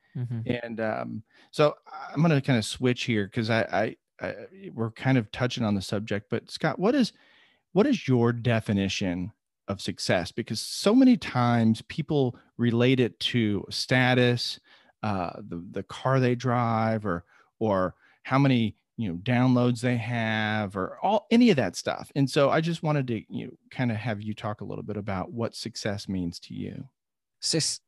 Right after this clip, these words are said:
Speaker 1: success to me is not money. It's not a house. It's not a piece of land. Success to me is pure happiness.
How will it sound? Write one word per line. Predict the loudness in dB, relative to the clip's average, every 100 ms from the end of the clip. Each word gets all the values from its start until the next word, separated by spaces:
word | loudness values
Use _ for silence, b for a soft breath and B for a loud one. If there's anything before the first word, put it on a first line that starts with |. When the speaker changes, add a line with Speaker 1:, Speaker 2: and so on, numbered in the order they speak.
| -8
Speaker 1:
success | -6 -4 0 0 -2
to | -2
me | 0 2 0
is | -2
not | -2 -2 -2 -6 -8
money. | -4 -2 -2 -4 -6 -10
It's | -12 -8 -4
not | 0 0 -2 -6 _ _
a | -8
house. | -4 0 0 0 -4 -6 -8
It's | -12 -6
not | -2 -2 -4
a | -12
piece | -8 -6 -4
of | -4
land. | -4 -4 -6
Success | -8 -2 -2 -2
to | -4
me | -2 -2 -2
is | -4 -6
pure | -4 -2 -2
happiness. | -2 -4 -4 -6 -6 -6 -10